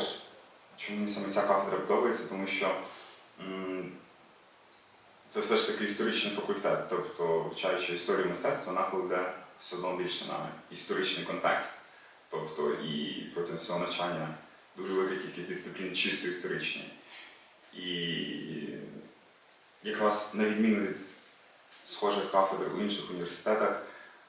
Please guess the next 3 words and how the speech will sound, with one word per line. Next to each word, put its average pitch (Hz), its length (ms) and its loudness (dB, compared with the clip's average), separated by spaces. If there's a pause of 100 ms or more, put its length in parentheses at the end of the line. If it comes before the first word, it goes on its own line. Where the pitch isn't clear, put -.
ем, 85 840 4 (760)
де 92 120 -6
вивчають 85 680 0